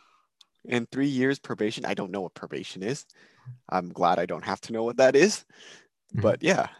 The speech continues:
Speaker 1: eh, one day in jail for insider trading? 'Cause starting to make insider trading look pretty, uh, <laughs> pretty nice.
Speaker 2: Pretty, I just wanna talk about
Speaker 1: <laughs> I'm
Speaker 2: how
Speaker 1: kidding.
Speaker 2: he,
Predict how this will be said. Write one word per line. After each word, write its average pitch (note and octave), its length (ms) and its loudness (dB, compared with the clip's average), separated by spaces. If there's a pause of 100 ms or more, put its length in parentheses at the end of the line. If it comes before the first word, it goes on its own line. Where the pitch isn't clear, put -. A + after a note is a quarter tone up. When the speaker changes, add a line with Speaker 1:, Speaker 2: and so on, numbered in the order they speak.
Speaker 1:
eh, B2+ 180 2
one E3+ 300 -6
day B3 160 -2
in A#3 80 -4
jail A#3+ 240 -8
for - 180 -8
insider G#3 380 -4
trading? E4 480 -4 (120)
'Cause - 460 -14
starting C#3+ 300 0
to C#3 40 4
make C#3+ 100 4
insider D3+ 340 4
trading D3+ 320 -2
look G#2+ 160 -6
pretty, B2 260 -2
uh, A2 220 4 (520)
<laughs> - 480 -16
pretty C#3 180 2
nice. - 560 6
Speaker 2:
Pretty, - 300 -2 (160)
I - 100 2
just - 140 -4
wanna D#3 140 2
talk A#2+ 240 -2
about G#4+ 160 2
Speaker 1:
<laughs> - 60 -2
I'm - 80 -4
Speaker 2:
how G2 100 -2
Speaker 1:
kidding. - 200 -4
Speaker 2:
he, - 120 -12